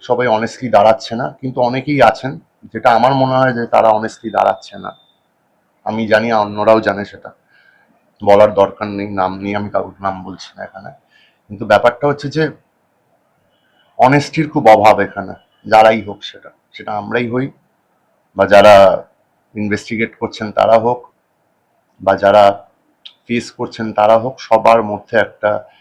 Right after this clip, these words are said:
ওই যে honesty to face বা honesty to say that এটা আমার সাথে হয়েছে, সেটাও কিন্তু একটা বিশাল বড় জিনিস। তো তোমাকে সেটা বলতেও হবে যে আমার সাথে এরকম ঘটনা ঘটেছে, চিৎকার করতে হবে, এখনই সেটা সময়।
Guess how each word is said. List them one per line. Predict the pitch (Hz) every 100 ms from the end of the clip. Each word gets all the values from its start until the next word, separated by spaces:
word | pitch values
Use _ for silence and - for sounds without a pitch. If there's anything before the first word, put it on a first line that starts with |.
| _ _ _ _ _ _ -
ওই | 135
যে | 127
honesty | 117 127 139 - 139
to | 135
face | - 135 117 -
বা | 113
honesty | 113 117 123 131
to | 120
say | 107 - 127
that | 113
এটা | 113 120
আমার | 113
সাথে | - 120 113
হয়েছে, | 113 127 -
সেটাও | - - 147
কিন্তু | 151 156 151
একটা | 151
বিশাল | 120 110 143 139
বড় | 139 127
জিনিস। | 104 117 95 - _ -
তো |
তোমাকে | - 120 127 131
সেটা | 131 131
বলতেও | 104 120 113 131 127
হবে | 104 101 101 _ _ _
যে | 101 113
আমার | 107 110
সাথে | 113 117
এরকম | 107 120
ঘটনা | 107 104 113 107
ঘটেছে, | 104 107 104 - _ _ _ _ _ _ _ _ _
চিৎকার | - 131 - 170
করতে | 165 143 - 117
হবে, | 113 113
এখনই | 113 151 151
সেটা | 143 147
সময়। | - - 113